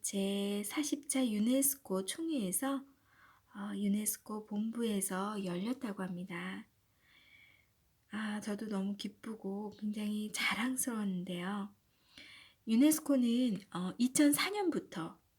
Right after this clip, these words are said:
유네스코와 이념이나 가치가 일치하는 어떠한 사건이나 인물을 기념으로 해서 유네스코 영광 기념 행사로 선정해 왔었습니다.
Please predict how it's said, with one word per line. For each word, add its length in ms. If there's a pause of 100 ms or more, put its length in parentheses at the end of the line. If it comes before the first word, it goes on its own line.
(640)
유네스코와 1000
이념이나 960
가치가 460
일치하는 1000 (460)
어떠한 400
사건이나 920 (440)
인물을 560
기념으로 520
해서 460 (580)
유네스코 920
영광 500
기념 560
행사로 480
선정해 680
왔었습니다. 1120